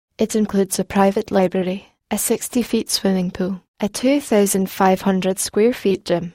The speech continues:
and a one thousand square feet dining room. One. For comparison,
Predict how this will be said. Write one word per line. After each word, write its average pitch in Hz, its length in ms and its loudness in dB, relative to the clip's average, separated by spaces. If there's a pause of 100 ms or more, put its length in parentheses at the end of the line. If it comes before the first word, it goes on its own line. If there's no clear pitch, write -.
(200)
and 202 160 4
a 190 40 0
one 202 240 4
thousand 220 460 2
square 226 340 2
feet 180 360 0
dining 208 360 2
room. 170 300 -4 (380)
One. 190 260 0 (380)
For - 180 -6
comparison, 196 800 0